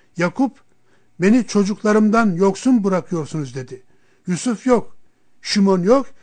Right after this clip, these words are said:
şimdi de Benyamin'i götürmek istiyorsunuz. Sıkıntıyı çeken hep benim." Otuz altıncı ayet. Nerede o eski Yakup?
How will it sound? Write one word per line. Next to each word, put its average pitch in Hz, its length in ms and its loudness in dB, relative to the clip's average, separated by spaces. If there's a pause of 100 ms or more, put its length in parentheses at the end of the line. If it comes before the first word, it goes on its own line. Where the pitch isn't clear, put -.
şimdi 254 400 0
de 147 180 -8
Benyamin'i 196 460 2
götürmek 180 440 -4
istiyorsunuz. 135 600 -14 (240)
Sıkıntıyı 190 600 -4
çeken 185 400 -6
hep 160 280 -8
benim." 170 280 -2 (300)
Otuz 151 240 -8
altıncı 139 400 -10
ayet. 123 160 -14 (680)
Nerede 165 420 -2
o 143 240 -10
eski - 280 -16
Yakup? - 300 -14